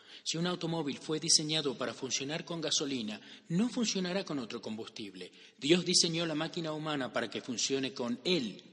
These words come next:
como su combustible. El combustible con el que nuestro espíritu ha sido diseñado para funcionar es Él mismo, el alimento con el que nuestro espíritu ha sido diseñado para nutrirse.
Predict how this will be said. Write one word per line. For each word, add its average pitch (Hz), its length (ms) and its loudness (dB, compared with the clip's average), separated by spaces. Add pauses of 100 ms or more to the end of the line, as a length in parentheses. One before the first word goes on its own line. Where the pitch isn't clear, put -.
(180)
como 127 200 4
su - 140 -2
combustible. 107 720 -6 (400)
El 170 120 2
combustible 190 600 0
con 175 160 -4
el 165 80 -4
que 165 100 -4
nuestro 165 320 -4
espíritu 180 460 -4
ha 156 60 -2
sido 180 260 2
diseñado 156 580 0
para 147 160 -2
funcionar 156 540 -4
es - 240 2
Él 175 260 -2
mismo, 165 560 -2 (460)
el 170 120 6
alimento 170 600 2
con 127 160 0
el 120 100 -2
que 135 100 -4
nuestro 131 400 -2
espíritu 196 560 -4
ha 160 60 -4
sido 165 300 2
diseñado 156 640 4
para 151 180 0
nutrirse. 147 720 0